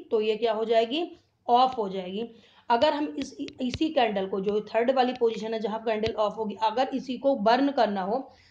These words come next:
तो हम जाएंगे अपनी second position पर। इसके ऊपर से क्या करेंगे, ये cardboard हटा देंगे। अगर ऊपर से cardboard भी हटा देंगे तो ये candle जलना start हो जाएगी, क्योंकि इसको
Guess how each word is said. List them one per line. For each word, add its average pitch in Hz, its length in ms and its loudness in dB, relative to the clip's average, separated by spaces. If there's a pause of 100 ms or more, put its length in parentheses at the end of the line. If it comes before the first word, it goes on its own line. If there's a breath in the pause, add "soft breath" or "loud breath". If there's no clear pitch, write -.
(160 loud breath)
तो 269 80 8
हम 240 220 -2
जाएंगे 202 300 -2
अपनी 214 180 -8
second 202 460 -6
position 180 480 -8
पर। 180 280 -10
इसके 226 400 -2 (680 loud breath)
ऊपर 233 280 0
से 254 160 0
क्या 226 160 0
करेंगे, 214 320 -2
ये 277 120 0
cardboard 214 580 2
हटा 190 240 -6
देंगे। 175 380 -10
अगर 220 200 0
ऊपर 233 260 -2
से 247 140 -8
cardboard 220 640 2
भी 240 220 0
हटा 196 280 -2
देंगे 196 260 -4
तो 226 200 -4
ये 214 120 -2
candle 202 360 -6
जलना 202 580 -4 (320 loud breath)
start 247 640 2 (120)
हो 202 140 -6
जाएगी, 180 460 -8
क्योंकि 208 320 -8 (140)
इसको 233 600 -4